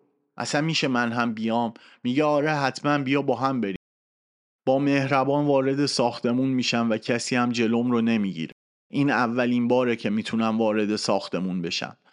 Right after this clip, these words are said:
ساختمون کمپ دو طبقه است. طبقهٔ پایین مردا و طبقهٔ بالا زنا هستن.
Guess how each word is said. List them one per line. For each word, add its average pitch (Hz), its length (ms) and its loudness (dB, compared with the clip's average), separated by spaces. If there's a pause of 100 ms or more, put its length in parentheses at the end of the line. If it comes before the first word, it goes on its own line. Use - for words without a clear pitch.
(220)
ساختمون 127 680 2
کمپ 127 380 0 (180)
دو 127 140 2
طبقه 113 500 0
است. - 360 -4 (260)
طبقهٔ 120 500 0
پایین 123 380 0
مردا 120 500 2
و 123 80 2
طبقهٔ 113 540 0
بالا 110 300 0
زنا 107 440 -2
هستن. - 440 -10